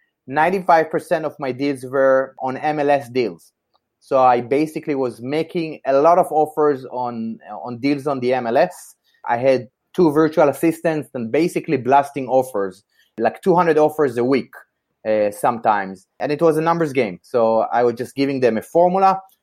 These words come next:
They had to figure out the after repair value. They guesstimated the repairs minus my fee.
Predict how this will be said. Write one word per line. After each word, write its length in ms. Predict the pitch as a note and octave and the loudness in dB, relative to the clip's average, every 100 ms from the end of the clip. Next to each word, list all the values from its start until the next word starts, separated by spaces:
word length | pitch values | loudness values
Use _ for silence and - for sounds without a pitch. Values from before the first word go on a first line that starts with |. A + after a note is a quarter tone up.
| _ | _
They 280 | A2+ B2 A#2+ | -6 0 0
had 260 | A#2+ B2+ C3 | 2 0 0
to 340 | B2+ A#2+ A#2 - | -2 -2 -4 -6
figure 240 | D3 C3 C3 | -6 2 2
out 180 | A#2+ - | 2 -2
the 100 | A#2+ | 0
after 260 | A#2+ A#2+ A#2 | 0 0 -2
repair 320 | A#2 E3+ F3 | 0 2 4
value. 460 | E3 E3 D#3+ D#3+ D#3 _ _ _ - | 6 4 4 -2 -4 _ _ _ -6
They 160 | A#2 | -4
guesstimated 640 | A2 C3+ C#3 - C3 A#2+ A2 | 0 0 0 -2 -2 -2 0
the 120 | A2+ | 0
repairs 580 | G#2 - D#3 D#3+ D#3 D3 _ _ _ | 0 0 2 2 0 -4 _ _ _
minus 380 | A#2 B2+ C#3 B2+ | -2 -2 -2 -6
my 160 | B2+ A2 | -6 -6
fee. 460 | - D#3 D3+ D3+ | -2 0 0 -2